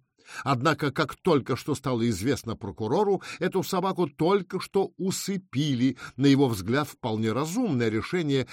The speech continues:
инструктора-кинолога, что Кики на самом деле уже ехала в это время под другой кличкой к брату кинолога в Херьедален, прокурор так никогда и не узнает.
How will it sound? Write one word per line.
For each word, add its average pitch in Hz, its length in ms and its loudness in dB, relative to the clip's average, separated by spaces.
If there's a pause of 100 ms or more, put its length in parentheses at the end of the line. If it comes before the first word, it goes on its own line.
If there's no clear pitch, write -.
(180)
инструктора-кинолога, 135 1400 0 (160)
что 139 220 0
Кики - 340 2
на 117 140 -2
самом 110 380 -4
деле 117 240 2
уже 117 260 0
ехала 110 460 -2
в 107 60 -2
это 120 200 -2
время 110 320 -2
под 113 200 -6
другой 110 360 2
кличкой 117 580 -2 (180)
к 113 160 -2
брату 120 420 -2
кинолога 113 680 -2 (180)
в - 140 -16
Херьедален, 110 1080 -2 (180)
прокурор 120 500 -4
так 135 280 -6
никогда 110 420 -4
и 101 100 -2
не 95 80 -4
узнает. 82 600 -10